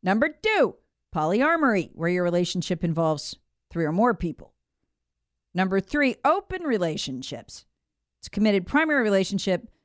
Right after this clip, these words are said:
that openly allows a romantic and other sec-, and other activity with others.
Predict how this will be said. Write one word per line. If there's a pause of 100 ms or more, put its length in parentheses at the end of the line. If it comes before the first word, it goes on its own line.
(160)
that
openly
allows
a
romantic
and
other
sec-, (760)
and
other
activity
with
others.